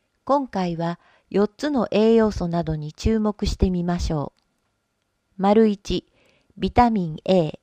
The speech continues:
緑黄色野菜に多く含まれるベータカロテンは、体内でビタミンAに変換され、視力維持、皮膚や粘膜の健康を保つ働きがあると言われています。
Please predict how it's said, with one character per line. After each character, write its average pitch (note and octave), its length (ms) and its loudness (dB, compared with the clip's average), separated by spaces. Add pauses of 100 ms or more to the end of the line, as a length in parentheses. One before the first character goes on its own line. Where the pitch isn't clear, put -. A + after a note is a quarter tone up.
(720)
緑 C4 480 2
黄 - 20 -8
色 B3 260 -2
野 B3 160 2
菜 F#3+ 260 -2
に D#3 140 -6
多 - 220 2
く - 140 -4
含 - 260 -4
ま F3+ 140 0
れ E3+ 160 -2
る D3 200 -4
ベ G#3 220 2
ー A3+ 60 0
タ A3 160 -2
カ A3 140 -4
ロ F#3 120 0
テ D3+ 200 -6
ン C#3+ 80 -6
は、 D3 240 -8 (400)
体 A#3+ 240 4
内 F3 260 -2
で D#3 220 -4 (240)
ビ F3 100 -8
タ A#3 160 4
ミ A3+ 200 0
ン - 120 -8
A G3+ 220 0
に D#3 140 -8
変 F#3 260 0
換 E3+ 240 -6
さ D#3+ 180 -6
れ、 D#3 200 -4 (500)
視 - 180 -6
力 A3+ 300 2
維 F#3 140 -6
持、 D#3+ 220 -8 (260)
皮 C4+ 140 0
膚 G#3+ 200 0
や D#3+ 220 -2 (140)
粘 C4 240 2
膜 A3 240 -2
の D#3 140 -4
健 G#3 220 -2
康 G#3+ 180 -2
を G3 160 2
保 G#3 280 -2
つ E3 200 -6
働 F#3+ 400 -2
き F#3+ 140 -6
が F3+ 200 -2
あ G#3+ 80 2
る F#3+ 140 -2
と D#3 140 -2
言 D3+ 120 -4
わ E3 100 -2
れ E3 120 -4
て D#3 120 -4
い D3+ 140 -6
ま C#3+ 160 -10
す。 - 240 -20